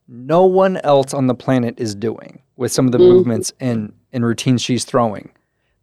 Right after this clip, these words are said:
Speaker 1: if you are not one hundred percent confident that you are in the state of mind and the trained position to pull that off, the only responsible thing is to not do it, because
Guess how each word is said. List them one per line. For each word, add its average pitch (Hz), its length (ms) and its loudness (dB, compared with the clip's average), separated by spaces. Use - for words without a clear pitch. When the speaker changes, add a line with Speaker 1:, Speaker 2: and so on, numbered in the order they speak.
Speaker 1:
if 180 200 4
you 214 300 2
are 160 480 2
not 139 560 0
one 127 140 0
hundred 160 380 0
percent 135 420 -2
confident 127 560 -2
that 110 140 -6
you 123 260 0
are 156 80 0
in 139 80 -2
the 123 40 -2
state 131 280 -2
of 127 100 0
mind 117 560 -4
and 113 460 -8
the 110 220 -4
trained 139 760 -2
position 113 640 -4
to 131 160 -8
pull 175 360 0
that 160 300 4
off, 120 480 -2
the 160 220 -2
only 190 260 2
responsible 160 460 0
thing 135 440 0
is 147 160 0
to - 160 -6
not 131 220 0
do 160 120 4
it, 147 120 2
because 147 360 -2